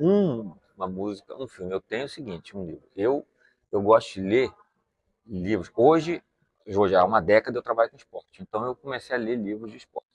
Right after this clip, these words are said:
Antes eu trabalhava com tecnologia, lia livro, mais, mais. Não deixo de ler, mas eu gosto muito de ler esses casos de sucesso. Por quê? Não pra pegar uma fórmula mágica,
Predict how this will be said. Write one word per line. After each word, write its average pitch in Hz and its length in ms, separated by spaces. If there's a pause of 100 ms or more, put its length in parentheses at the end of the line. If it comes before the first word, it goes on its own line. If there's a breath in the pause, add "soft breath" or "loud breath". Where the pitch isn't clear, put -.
Antes 113 160
eu - 40
trabalhava 117 540
com 127 380 (400)
tecnologia, 117 400
lia 90 260
livro, 95 300
mais, 113 320
mais. 107 400 (420)
Não 147 140
deixo 147 180
de 160 80
ler, 117 340 (360)
mas 120 180
eu 143 140
gosto 127 420
muito 139 580
de 101 140
ler 110 320
esses - 480
casos 123 480 (240)
de 107 140
sucesso. - 680 (120)
Por - 160
quê? - 240 (200)
Não 165 160
pra 196 120
pegar 143 240
uma 135 100
fórmula 127 240
mágica, 95 340